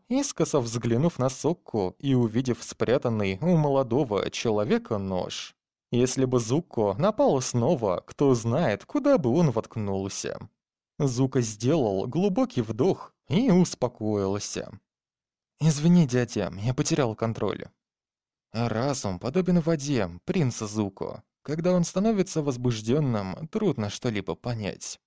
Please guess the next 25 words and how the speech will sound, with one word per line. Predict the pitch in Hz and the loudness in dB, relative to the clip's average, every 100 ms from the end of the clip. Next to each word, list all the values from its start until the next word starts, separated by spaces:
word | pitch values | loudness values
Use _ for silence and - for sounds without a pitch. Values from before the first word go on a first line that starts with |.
| - | -10
Но | 123 135 | -4 0
если | 185 202 180 | 2 0 -2
ты | - 147 | -2 0
позволишь | 127 110 104 156 117 104 - | 0 -2 -2 0 0 -4 -4
себе | 117 117 | 0 0
успокоиться, | 120 - 113 117 139 120 - - 52 - _ | 0 -2 -4 -2 0 -2 -2 -8 -8 -10 _
то | 143 | -8
все | - - 190 | -6 -2 -2
опять | 196 196 101 - | -2 -2 -2 -2
станет | - 107 113 - | -8 -4 -6 -4
ясно". | 104 95 - - 50 50 _ _ _ _ _ _ _ - | -4 -4 -6 -12 -12 -16 _ _ _ _ _ _ _ -8
Звучит | 117 110 117 175 - 311 - | -6 -4 0 0 2 -2 0
мудрый | 127 123 202 156 123 | 0 2 2 0 0
совет | 113 107 208 - - | 0 0 0 -2 -6
Айро. | 95 95 92 90 - - 98 _ _ _ _ 117 | -6 -4 -4 -4 -4 -6 -12 _ _ _ _ -2
Даже | 113 117 113 135 | 2 2 4 0
Сокка | - 131 160 - 101 | 0 0 0 0 -2
ошеломлен | 101 139 - 190 175 156 277 165 110 - | 0 -2 0 2 2 2 4 2 0 -6
этим. | 98 95 95 - - - - _ _ _ _ _ _ _ _ | -6 -4 -6 -6 -8 -10 -20 _ _ _ _ _ _ _ _
"Ты | 202 | 0
действительно | 175 214 - 220 233 262 262 | 4 2 2 -2 2 4 4
даешь | 226 226 233 - | 4 2 0 2
хорошие | 226 233 - 247 | 2 2 2 0
советы, | 226 247 151 214 147 | 2 2 2 4 2
старик". | - 139 123 101 - | 2 0 0 0 -8